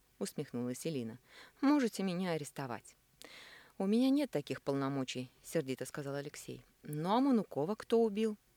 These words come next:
«Тоже я». «Вошли в мужской туалет и схватили его за волосы?» «Именно». «А как вы узнали, что он в туалете?» «Я видела, как он туда зашел», спокойно ответила Элина.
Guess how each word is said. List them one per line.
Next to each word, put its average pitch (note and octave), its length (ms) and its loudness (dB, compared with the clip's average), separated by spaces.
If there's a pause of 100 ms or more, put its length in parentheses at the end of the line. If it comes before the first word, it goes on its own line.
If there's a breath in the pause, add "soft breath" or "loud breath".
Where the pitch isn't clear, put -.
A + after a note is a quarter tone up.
(500)
«Тоже G3 320 2
я». F#3+ 260 -2 (760 loud breath)
«Вошли F3 360 2
в F3+ 40 0
мужской F3 360 0
туалет E3 440 0
и G#3 40 0
схватили F3+ 460 -2
его D#3+ 200 -2
за E3+ 220 0
волосы?» B3+ 440 -4 (420)
«Именно». C#3 460 0 (640 loud breath)
«А D4+ 120 0
как - 240 -2
вы D3 100 0
узнали, F#3+ 340 -2
что - 220 -2
он F#3+ 120 0
в - 60 -12
туалете?» C3 500 -10 (600 soft breath)
«Я E3+ 240 0
видела, D4 400 0
как - 220 -4
он A#3 120 0
туда D#3+ 280 0
зашел», B2+ 420 -4 (180)
спокойно F3+ 540 -4
ответила E3 420 -6
Элина. B2 360 -12